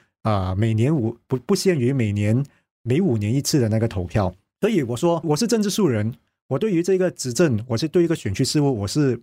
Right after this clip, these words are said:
没有很大的一个，呃，感受，我没有，我没有很大的经验，但是我很诚意的能够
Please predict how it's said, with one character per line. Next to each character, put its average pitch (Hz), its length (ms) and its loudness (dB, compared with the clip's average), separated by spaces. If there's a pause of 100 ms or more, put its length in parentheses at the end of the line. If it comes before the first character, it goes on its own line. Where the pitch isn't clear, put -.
没 120 220 0
有 131 120 0
很 95 200 -4
大 - 180 0
的 110 240 0
一 127 100 -4
个， 113 360 0
呃， 98 300 -2
感 95 200 -4
受， 131 260 0 (260)
我 113 80 -2
没 120 100 2
有， 147 140 0
我 113 100 -2
没 139 80 0
有 165 60 2
很 104 100 -4
大 135 140 0
的 113 80 0
经 156 220 0
验， 143 160 0 (380)
但 240 180 0
是 196 300 0
我 131 140 -2
很 117 260 0
诚 131 240 -2
意 180 160 2
的 120 220 -2 (240)
能 123 160 -2
够 143 340 2